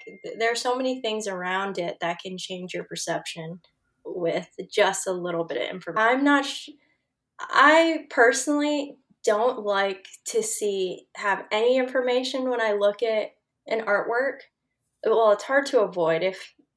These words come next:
information comes at me, I can't not see it. But I like to see things ignorantly with no,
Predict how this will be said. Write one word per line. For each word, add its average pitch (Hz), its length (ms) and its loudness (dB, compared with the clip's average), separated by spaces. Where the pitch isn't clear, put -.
information 220 600 0
comes 202 300 -4
at 165 240 0
me, 190 140 -6
I 170 120 -2
can't 175 540 -6
not 156 420 -6
see 247 200 0
it. 311 200 2
But 226 340 6
I 294 140 4
like 311 320 6
to 466 100 4
see 262 320 -4
things 240 640 0
ignorantly 262 1000 2
with 226 260 4
no, 202 360 2